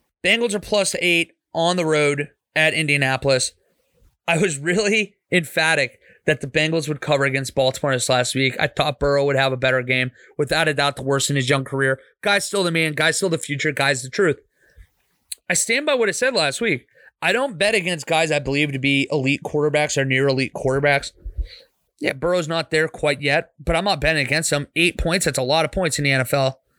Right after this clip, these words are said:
I think the Colts win. I do think the Bengals are going to make this much closer, though. I, this, this has that feeling to me of, like, a thirty-one twenty-four,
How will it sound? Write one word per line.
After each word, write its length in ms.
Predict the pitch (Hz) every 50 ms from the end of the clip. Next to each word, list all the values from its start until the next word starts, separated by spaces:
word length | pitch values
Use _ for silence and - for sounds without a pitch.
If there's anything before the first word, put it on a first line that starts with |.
| _ _ _ _ _ _ _ _ _ _ _
I 60 | - 139
think 200 | - 247 240 208
the 260 | 233 233 226 202 - - -
Colts 300 | - - 220 220 - -
win. 440 | 170 170 226 220 165 147 139 139 - _ _ _ _ _ _ _ _ _ _ _ _ _
I 60 | 170
do 200 | 170 156 180 226
think 200 | 220 - 240 196
the 60 | - 190
Bengals 340 | 160 202 202 190 190 165
are 80 | 175 180
going 220 | 165 165 170 170
to 40 | 170
make 200 | 165 160 160 -
this 180 | - 156 139 -
much 200 | 156 151 139 -
closer, 380 | - - 143 139 131 - 147
though. 240 | 139 131 131 135 - _ _ _ - _ _ _ _ _ _ _ _ _ _ _ _ _ _ -
I, 420 | - 147 151 156 151 147 147 143
this, 320 | 151 139 160 165 - - -
this 280 | 156 151 160 160 156
has 320 | - 151 156 156 156 147 -
that 340 | 165 147 147 139 - - -
feeling 300 | 160 156 151 151 151 139
to 120 | - 147
me 260 | 143 143 143 143 143
of, 100 | 139 131
like, 200 | 127 135 131 120
a 220 | 139 135 127 117 - _ - - - - - _ _ _ _ _ _ _ _
thirty-one 720 | - 208 240 240 214 202 208 208 208 180 185 185 185 190 185
twenty-four, 640 | - - 180 165 160 143 - - 131 127 120 -